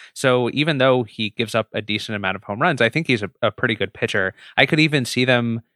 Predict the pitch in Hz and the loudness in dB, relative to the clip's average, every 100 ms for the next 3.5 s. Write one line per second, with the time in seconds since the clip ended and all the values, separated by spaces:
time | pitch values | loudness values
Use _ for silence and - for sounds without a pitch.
0 | _ 123 120 - 143 147 131 104 104 110 | _ 0 0 2 0 2 4 4 2 -2
1 | 104 104 - 107 - 107 110 107 107 107 | -4 -6 -4 -6 -2 -2 0 -2 -2 -4
2 | 104 104 113 104 - 170 165 95 95 98 | 0 2 4 2 2 4 4 2 -2 -2
3 | - 107 110 110 | -4 -2 0 -2